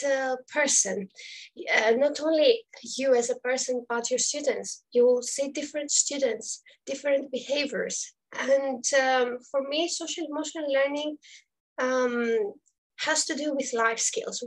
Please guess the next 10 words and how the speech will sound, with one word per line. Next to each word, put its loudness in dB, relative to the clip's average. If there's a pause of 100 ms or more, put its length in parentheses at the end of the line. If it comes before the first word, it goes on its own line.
(200)
with -8
what -2
we -2
call 4
life -4
skills. -6 (120)
And -4
it's -6
really 4
important -2